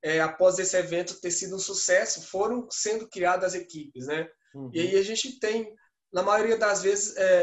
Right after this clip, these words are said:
Speaker 1: é, empresas que são ligadas ao público L G B T, mas, é, a gente também tem visto que isso tem, tem melhorado em relação,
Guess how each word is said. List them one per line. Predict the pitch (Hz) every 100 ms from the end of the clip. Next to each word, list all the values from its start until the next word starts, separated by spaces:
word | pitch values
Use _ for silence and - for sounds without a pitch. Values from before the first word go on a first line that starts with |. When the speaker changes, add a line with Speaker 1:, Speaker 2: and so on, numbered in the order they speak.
| 170 170 160 180
Speaker 1:
é, |
empresas | 190 196 196 233 226
que | - 220
são | - 220
ligadas | 220 180 180 196 196
ao | 202 -
público | 208 -
L | 208
G | 208
B | - 226
T, | - 180
mas, | 151 160 160 - _ _ _ _ -
é, | 156 165
a | 165
gente | 185 190
também | 196 196
tem | 220 208
visto | 170 226 - 214
que | 202
isso | 190 226 240 -
tem, | 190 196 190 175 151 147
tem | - 190
melhorado | 196 196 180 170 196 156
em |
relação, | 156 160 156